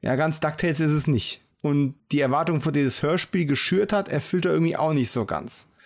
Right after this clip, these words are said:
Und deswegen, ich finde ihn nicht wirklich schlecht, aber ich hab mal doch nur dieses eine Mal gesehen, das ist, keine Ahnung,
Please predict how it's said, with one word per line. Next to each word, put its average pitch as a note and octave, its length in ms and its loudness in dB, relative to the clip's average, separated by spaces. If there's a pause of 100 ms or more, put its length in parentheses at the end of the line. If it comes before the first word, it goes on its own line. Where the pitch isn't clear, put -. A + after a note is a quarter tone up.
(180)
Und - 100 -6
deswegen, E3+ 220 2
ich E3 100 0
finde G#3+ 180 2
ihn A3 60 2
nicht D3+ 160 4
wirklich D#3 280 0
schlecht, - 520 -2 (160)
aber C3+ 100 0
ich D#3 80 0
hab F3 60 -2
mal F3 100 0
doch E3+ 100 0
nur D#3+ 80 2
dieses C3 240 0
eine D#3+ 280 0
Mal D3 200 2
gesehen, B2+ 220 0
das C3 140 -2
ist, - 200 -4
keine C#3 260 0
Ahnung, G2+ 220 -2